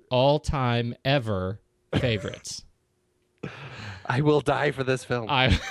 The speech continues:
Speaker 2: <laughs> I don't, I don't <laughs> think it was quite there, but I do really, really enjoy this film, and it's a film that I, I, I don't know. I kind of take differently every time I see it. You know, the funny thing is,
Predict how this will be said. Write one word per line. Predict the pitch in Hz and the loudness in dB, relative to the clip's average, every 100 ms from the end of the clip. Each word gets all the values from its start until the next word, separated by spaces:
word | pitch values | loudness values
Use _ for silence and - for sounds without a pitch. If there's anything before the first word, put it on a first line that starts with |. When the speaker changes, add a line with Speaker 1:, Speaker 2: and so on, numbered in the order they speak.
| - | -8
Speaker 2:
<laughs> | - - - | -8 -6 -4
I | 131 | -2
don't, | 143 147 - | 0 -2 -4
I | 143 | 0
don't | 143 135 | 2 2
<laughs> | |
think | 214 175 - | 2 0 -2
it | 120 | -2
was | 147 135 | -4 -8
quite | - 127 123 | -4 -4 -4
there, | 104 95 - - 139 - | -6 -6 -8 -18 -18 0
but | 131 156 | 2 2
I | 156 143 | 0 -2
do | 117 143 139 | -2 -2 -2
really, | 117 120 123 120 113 107 101 _ - | -2 2 2 2 -2 -8 -14 _ -14
really | 104 107 110 104 | -4 0 0 0
enjoy | 98 101 95 | -2 -2 -2
this | 95 92 | -2 -4
film, | - 90 85 87 _ - - - - | -4 -4 -6 -12 _ -20 -20 -12 -2
and | 127 127 123 127 127 123 - | 2 2 2 0 0 -2 -2
it's | 143 | -2
a | 156 | -2
film | - 185 196 160 | 2 2 2 2
that | 123 113 - - - | 2 0 -8 -20 -12
I, | 76 - - _ _ | -12 -12 -20 _ _
I, | 127 123 - _ _ - | -2 -2 -6 _ _ -6
I | 143 | -2
don't | 185 | -2
know. | 180 | -2
I | 87 | -4
kind | - 139 | -2 0
of | 131 110 - _ _ _ _ _ _ _ _ | 2 0 -10 _ _ _ _ _ _ _ _
take | - 131 - | -4 -4 -2
differently | 113 120 113 98 95 | -2 0 -2 -2 -2
every | 101 | -2
time | 104 104 95 | -2 -2 -2
I | |
see | 92 110 | -2 -2
it. | 92 | 0
You | 170 | 2
know, | |
the | 190 | 2
funny | - 302 320 | 2 0 0
thing | 147 120 | -2 -2
is, | 104 | -4